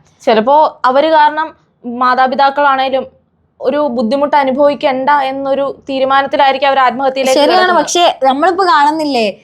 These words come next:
Speaker 2: ഇതുപോലെ മരിച്ചിട്ട് എത്ര പേരുടെ മാതാപിതാക്കളാണ് നല്ല രീതിക്ക് ജീവിക്കുന്നത്? ഇപ്പോ അതുല്യയുടെ ഒക്കെ കേസ് വന്നപ്പോ നമുക്കറിയാം, അവരുടെ അച്ഛനൊക്കെ എല്ലാം അറിയാ-, അറിയ-,
Speaker 1: അറിയാം.
Speaker 2: അറിഞ്ഞിട്ട്,
Speaker 1: അതെ,
Speaker 2: ആ.
Speaker 1: കല്യാണത്തിന്റെ ഒക്കെ അന്നാണേലും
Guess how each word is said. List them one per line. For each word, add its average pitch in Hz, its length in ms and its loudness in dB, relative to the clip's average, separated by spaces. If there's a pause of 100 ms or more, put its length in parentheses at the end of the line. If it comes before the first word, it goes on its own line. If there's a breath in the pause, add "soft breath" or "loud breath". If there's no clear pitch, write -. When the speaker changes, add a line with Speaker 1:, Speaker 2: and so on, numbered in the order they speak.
(200 soft breath)
Speaker 2:
ഇതുപോലെ 277 420 -2
മരിച്ചിട്ട് 262 560 -2
എത്ര 277 420 -4
പേരുടെ 277 280 2
മാതാപിതാക്കളാണ് 240 840 -2
നല്ല 226 280 -4
രീതിക്ക് 226 320 -4
ജീവിക്കുന്നത്? 208 580 -4 (580 soft breath)
ഇപ്പോ 302 340 2
അതുല്യയുടെ 277 460 0
ഒക്കെ 359 120 -2
കേസ് 330 300 -2
വന്നപ്പോ 330 260 0
നമുക്കറിയാം, 294 640 2
അവരുടെ 254 240 -2
അച്ഛനൊക്കെ 277 500 -4
എല്ലാം 262 300 0
അറിയാ-, 247 520 2
അറിയ-, 220 300 -2
Speaker 1:
അറിയാം. 349 300 2
Speaker 2:
അറിഞ്ഞിട്ട്, 269 320 0
Speaker 1:
അതെ, 320 140 0
Speaker 2:
ആ. 294 80 4
Speaker 1:
കല്യാണത്തിന്റെ 302 640 0
ഒക്കെ 294 120 -4
അന്നാണേലും 285 560 -4